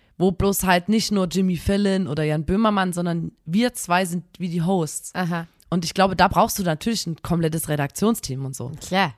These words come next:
Speaker 1: Jemanden, der dir die
Speaker 2: Ja,
Speaker 1: Gags
Speaker 2: klar,
Speaker 1: schreibt.
Speaker 2: klar.
Speaker 1: So, weil du kommst gar nicht mehr
Speaker 2: Ja,
Speaker 1: hinterher
Speaker 2: ja,
Speaker 1: oder
Speaker 2: ja.
Speaker 1: einfach über den Aal recherchiert.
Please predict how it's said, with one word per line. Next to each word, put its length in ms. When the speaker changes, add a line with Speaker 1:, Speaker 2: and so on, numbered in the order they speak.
Speaker 1:
Jemanden, 440
der 120
dir 140
die 100
Speaker 2:
Ja, 180
Speaker 1:
Gags 120
Speaker 2:
klar, 100
Speaker 1:
schreibt. 260
Speaker 2:
klar. 200
Speaker 1:
So, 180
weil 180
du 80
kommst 180
gar 100
nicht 100
mehr 80
Speaker 2:
Ja, 60
Speaker 1:
hinterher 420
Speaker 2:
ja, 60
Speaker 1:
oder 120
Speaker 2:
ja. 60
Speaker 1:
einfach 260
über 220
den 200
Aal 240
recherchiert. 640